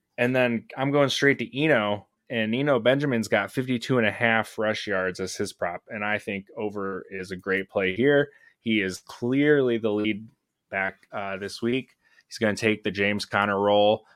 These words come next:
without Conner in there and, uh, Williams.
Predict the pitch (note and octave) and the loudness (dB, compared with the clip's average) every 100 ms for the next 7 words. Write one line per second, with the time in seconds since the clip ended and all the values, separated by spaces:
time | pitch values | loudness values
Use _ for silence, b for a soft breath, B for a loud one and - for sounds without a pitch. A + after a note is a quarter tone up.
0 | _ F#2 - G2+ F#2+ - - G#2+ A2 A2 | _ -10 -2 0 0 -4 -4 -2 0 0
1 | A2 G#2+ G#2+ G#2 G2 F#2 F#2 F2+ F2 F2 | 0 -2 -2 -4 -4 -4 -2 -2 -2 -4
2 | F#2 A2 A2+ B2+ D3 - | -2 0 2 0 -4 -8